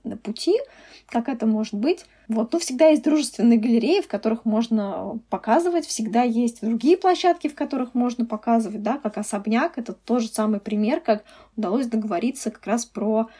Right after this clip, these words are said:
на коммерческих условиях, но довольно, а, удачных, и не было никакого вмешательства со стороны Особняка ни в контекст, поэтому это вот путь взаимодействия с площадками, он отдельный,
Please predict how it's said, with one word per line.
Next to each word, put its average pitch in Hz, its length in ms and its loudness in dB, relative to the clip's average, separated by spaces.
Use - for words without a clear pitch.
на 247 80 -4
коммерческих 240 640 0
условиях, 302 680 0
но 226 200 4
довольно, 208 1000 -2
а, 196 200 -8
удачных, 233 640 0
и 220 80 2
не 262 160 4
было 262 200 2
никакого 233 420 2
вмешательства 226 720 -2
со 247 160 -10
стороны 214 600 0
Особняка 220 500 2
ни 233 180 4
в 233 60 -6
контекст, - 680 -4
поэтому 240 480 2
это 233 240 -2
вот 233 200 -2
путь 247 360 -4
взаимодействия 220 1040 0
с 214 400 -2
площадками, 233 640 0
он 226 200 4
отдельный, 359 580 -2